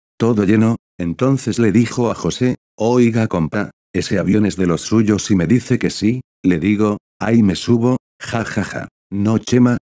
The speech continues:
me dijo, "está cargado, lleva lo último del perico que llegó", le dije, "no hay pedo, compa, yo me subo ahí y listo". Me dijo, "Si así lo quieres, ok,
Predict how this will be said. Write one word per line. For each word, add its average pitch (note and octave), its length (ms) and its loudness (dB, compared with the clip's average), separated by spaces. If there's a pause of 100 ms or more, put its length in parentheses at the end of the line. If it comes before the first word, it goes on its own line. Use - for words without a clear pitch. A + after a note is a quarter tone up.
(160)
me F#2 180 2
dijo, A2 400 0 (200)
"está G2+ 380 -2
cargado, G#2 520 -4 (220)
lleva F#2+ 260 0
lo G2 140 2
último F#2 440 4
del E2 160 0
perico G2 460 0
que F2 240 -6 (320)
llegó", F#2 400 0 (220)
le F#2 140 0
dije, A#2 400 0 (220)
"no G#2 240 2
hay A2+ 120 0
pedo, G#2 340 -2
compa, G#2+ 440 0 (240)
yo A2 220 4
me B2+ 100 4
subo G#2+ 320 2
ahí G2 100 2
y G2+ 120 4
listo". E2+ 400 -6 (220)
Me F#2 200 0
dijo, A#2 380 0 (220)
"Si G2 220 0
así A2+ 300 2
lo G#2+ 120 4
quieres, A2 400 0
ok, F#2+ 140 -4